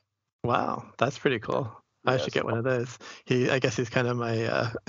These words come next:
Speaker 1: <laughs> kind
Speaker 2: Your
Speaker 1: of my
Speaker 2: patron?
Speaker 1: patron god, right? Yeah. Although
Speaker 2: Ah.
Speaker 1: Odin, I'll, I'll just call him Odin. It's 'cause it's more familiar. That is kind of considered the god of poetry too.
Speaker 2: Hmm.
Speaker 1: Like, he has, um, something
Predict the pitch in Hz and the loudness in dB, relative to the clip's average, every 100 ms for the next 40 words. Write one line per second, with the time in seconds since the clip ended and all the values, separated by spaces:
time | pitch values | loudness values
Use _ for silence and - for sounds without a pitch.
0 | - - - - - - - _ - 131 | -4 -4 -8 -20 -18 -18 -20 _ 0 4
1 | 120 151 - 165 180 117 117 127 127 117 | 6 4 4 4 2 0 -2 -2 -2 -2
2 | 123 123 120 - 123 113 - _ - - | -4 -4 -4 -4 -4 -4 -10 _ -18 -4
3 | - 147 147 143 - - _ _ - - | 2 4 6 4 0 -4 _ _ -14 -8
4 | 220 151 151 135 127 - 147 139 - 143 | 0 2 2 2 0 4 6 6 6 4
5 | 135 135 - - - 123 117 113 123 110 | 4 -4 -6 -16 -2 2 2 0 -2 -2
6 | 117 123 120 - - 117 - - - - | -2 -2 -4 -6 -4 -6 -6 -8 -4 -4
7 | 123 120 117 120 127 131 110 - - 131 | 0 0 2 2 2 4 4 2 0 0
8 | - 139 127 120 127 123 120 120 123 139 | 2 4 4 2 -2 0 0 0 -2 0
9 | 123 117 127 127 - - - 120 117 - | 0 0 -2 -2 -4 -6 -2 -2 -4 -10
10 | - - - - 427 370 202 - - - | -20 -18 -10 -4 0 2 2 2 0 0
11 | 139 120 120 120 80 73 69 69 143 _ | 2 4 2 2 4 4 2 -2 -6 _
12 | _ _ _ _ _ _ - - 139 - | _ _ _ _ _ _ -6 -2 0 2
13 | 120 117 | 2 0